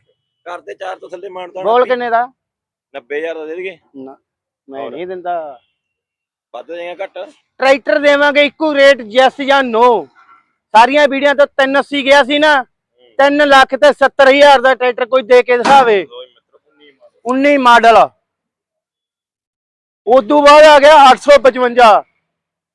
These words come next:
Speaker 2: ਦੋ ਹਜ਼ਾਰ ਚੌਦਾਂ ਮਾਡਲ ਆ, ਚਾਰੇ ਟਾਇਰ ਬਾਈ ਬਿਲਕੁਲ ਨਵੇਂ ਆ।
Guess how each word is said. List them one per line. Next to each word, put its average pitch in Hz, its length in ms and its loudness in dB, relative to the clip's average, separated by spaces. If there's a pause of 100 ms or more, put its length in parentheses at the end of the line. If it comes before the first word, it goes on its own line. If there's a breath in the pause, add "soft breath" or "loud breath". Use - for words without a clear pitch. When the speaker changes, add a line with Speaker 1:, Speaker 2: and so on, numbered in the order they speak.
(760)
Speaker 2:
ਦੋ 262 440 6
ਹਜ਼ਾਰ 285 280 4
ਚੌਦਾਂ 254 520 4
ਮਾਡਲ 254 280 2
ਆ, 277 160 4
ਚਾਰੇ 262 460 4
ਟਾਇਰ 269 320 4
ਬਾਈ 269 180 2
ਬਿਲਕੁਲ 277 380 0
ਨਵੇਂ 247 480 0
ਆ। 208 280 2